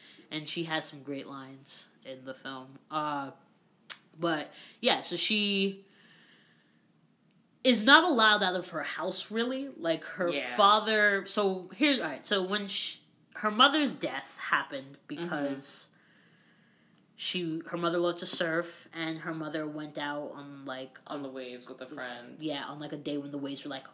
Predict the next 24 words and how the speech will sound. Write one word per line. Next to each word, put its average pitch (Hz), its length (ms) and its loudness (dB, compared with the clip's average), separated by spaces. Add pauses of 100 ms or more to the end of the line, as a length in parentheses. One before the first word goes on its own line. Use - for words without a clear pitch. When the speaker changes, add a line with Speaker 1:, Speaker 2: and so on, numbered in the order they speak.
Speaker 1:
crazy. 139 600 -10
No, 214 160 4
she - 160 -4
goes 240 220 6
out 180 120 4
without 165 380 -2
her 135 100 -10
friend. - 240 -18 (240)
Speaker 2:
Oh, 160 240 4
right, 165 220 2
Speaker 1:
On 175 120 2
Speaker 2:
yeah. 139 140 0
Speaker 1:
a - 40 -2
day 165 180 2
when 151 160 -4
the 147 60 -4
waves 139 280 -6
are, 143 60 -6
like, 123 160 -8 (140)
crazy. - 720 -12
Speaker 2:
Mm-hmm. 151 320 -8 (420)
Speaker 1:
And, 160 640 2 (1600)
be, 185 240 -2
like, 160 560 -2